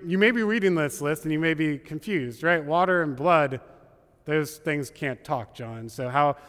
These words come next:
how can they deny or defend anything? So let's start off things easy with the Spirit. And the Holy Spirit gave direct testimony to Jesus being the Son of God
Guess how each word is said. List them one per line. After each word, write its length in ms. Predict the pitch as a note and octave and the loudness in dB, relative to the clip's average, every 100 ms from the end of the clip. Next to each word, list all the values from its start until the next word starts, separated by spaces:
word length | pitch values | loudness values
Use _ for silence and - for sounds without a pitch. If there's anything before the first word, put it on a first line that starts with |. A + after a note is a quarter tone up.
| - | -12
how 200 | - D#3+ | 2 4
can 160 | E3+ F#3 | 4 4
they 140 | E3+ | 4
deny 600 | D#3 D#3 E3 G#3 F3 E3+ E3+ | 2 2 6 8 8 6 4
or 140 | E3 | 2
defend 560 | D3+ D3+ - G3+ F3+ E3+ | 0 -2 4 6 6 2
anything? 540 | G3 G#3 D#3+ C#3+ B2 A2 - - - _ _ | 0 2 2 0 -4 -8 -18 -20 -20 _ _
So 340 | - B3 A#3+ B3+ | 4 6 6 2
let's 220 | G#3+ G3 | 0 0
start 320 | - - A#3 A3+ | 0 0 4 6
off 280 | A#3 A#3 | 6 4
things 280 | A3 G3+ F#3 | 0 0 0
easy 400 | E3 D#3+ D3+ D#3+ | -2 0 0 0
with 640 | D#3+ E3 E3 D#3 E3 D#3+ - | 0 -4 -8 -2 0 -2 -4
the 120 | D3 | -6
Spirit. 800 | - - G3+ D#3+ G#2+ - - - _ _ _ _ - | -8 -8 -2 -2 -4 -14 -20 -20 _ _ _ _ -10
And 120 | C#3 | -6
the 100 | D#3 | 0
Holy 220 | G#3+ B3 | 2 0
Spirit 380 | - G#3 G3 D3 | -2 0 0 2
gave 240 | D#3+ D3 | -2 -2
direct 560 | C#3 C3 C3 F3+ G3 - - - - | -6 -6 2 4 4 -4 -20 -20 -14
testimony 720 | - F3 - D#3+ D3 C3 C3+ | -6 -6 -6 -4 -2 -2 -6
to 140 | - | -8
Jesus 520 | B2 B2+ D3+ C3 C3 - | -12 -6 -4 -4 -8 -8
being 300 | C#3+ D#3 F#3 | -4 -2 -2
the 100 | F3+ | -2
Son 220 | E3+ D#3 | -2 -4
of 100 | C#3 | -4
God 320 | C#3 C3 C3 | -2 -2 -4